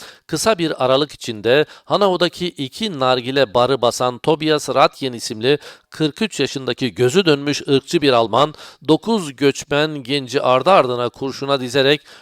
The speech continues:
ölümüne yol açmıştı. Olayda beş göçmen genç de yaralı olarak kurtulmuştu.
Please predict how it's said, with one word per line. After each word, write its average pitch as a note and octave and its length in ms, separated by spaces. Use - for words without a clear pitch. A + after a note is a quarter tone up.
ölümüne C#3+ 600
yol C3+ 180
açmıştı. A2 580
Olayda F3 500
beş F3 240
göçmen C3 640
genç D3 320
de D3+ 260
yaralı C3+ 420
olarak B2 440
kurtulmuştu. A#2+ 720